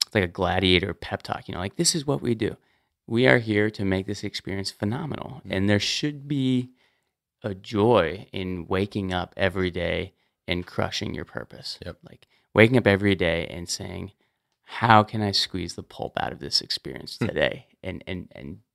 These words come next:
Speaker 1: do more than I did yesterday, or
Speaker 2: Mm.
Speaker 1: be better than yesterday?" And I think if you, you know, it sounds kinda dumb, but it's actually not. If you take that approach to being the engineer or the deckhand or the chef or the stewardess or the captain,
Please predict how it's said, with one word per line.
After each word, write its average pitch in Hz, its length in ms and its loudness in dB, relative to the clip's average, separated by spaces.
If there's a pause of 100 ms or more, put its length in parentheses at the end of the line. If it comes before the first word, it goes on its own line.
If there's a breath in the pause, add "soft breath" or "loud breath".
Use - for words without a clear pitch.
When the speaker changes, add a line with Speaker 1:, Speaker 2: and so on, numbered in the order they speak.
(220)
Speaker 1:
do 107 180 2
more 92 320 2
than 90 140 -8
I 85 80 -4
did 85 200 -14
yesterday, - 440 -12
or - 60 -10
Speaker 2:
Mm. 95 200 -8
Speaker 1:
be 98 100 -10
better - 380 -8
than 82 220 -8
yesterday?" - 540 -12 (440)
And 87 200 -6
I 85 80 -4
think 95 180 0
if 90 40 -2
you, 95 140 -2
you 98 240 -4
know, 90 60 -6 (200)
it - 80 -6
sounds 98 240 2
kinda 92 220 -4
dumb, 135 320 2
but 95 100 0
it's 85 220 -2
actually 101 280 0
not. 110 280 -2
If 82 120 -10
you 92 60 -2
take 95 240 -2
that 90 80 -2
approach 101 520 2
to 87 180 -2
being 92 360 2
the 87 100 2
engineer 95 540 0
or - 60 -2
the 82 120 -10
deckhand 107 580 -4
or - 100 -10
the 82 100 -12
chef 95 460 0
or - 60 -20
the - 80 -18
stewardess 95 540 -2
or - 20 -12
the - 80 -20
captain, 131 560 -4